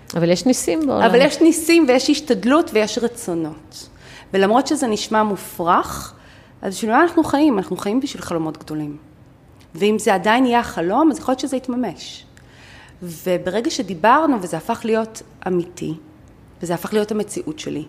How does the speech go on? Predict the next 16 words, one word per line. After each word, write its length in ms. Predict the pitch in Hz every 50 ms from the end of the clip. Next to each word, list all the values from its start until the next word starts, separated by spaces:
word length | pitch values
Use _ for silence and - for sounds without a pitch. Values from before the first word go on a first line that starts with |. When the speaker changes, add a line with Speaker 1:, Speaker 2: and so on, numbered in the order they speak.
| - - - - - - - -
Speaker 2:
והוא 160 | 165 170 175 175
שאל 400 | - - 214 - - 226 233 247
אותי 200 | 240 240 240 190
למה 180 | 185 185 190
זה 120 | 185 - -
חשוב 320 | - 196 - 196 175 165
לי 80 | 180 175
ולמה 280 | 165 170 165 160 170 180
אני 140 | 180 180 170
רוצה. 340 | 160 165 - - - 143 143 160 - - - - - - - - - - - - - - - - -
ואז 260 | - 170 202 202 196 254
הוא 60 | 262
אמר, 80 | 320 339 330
"כן, 160 | - 349 330
זה 80 | 302 269
אפשרי." 340 | - - - 233 233 269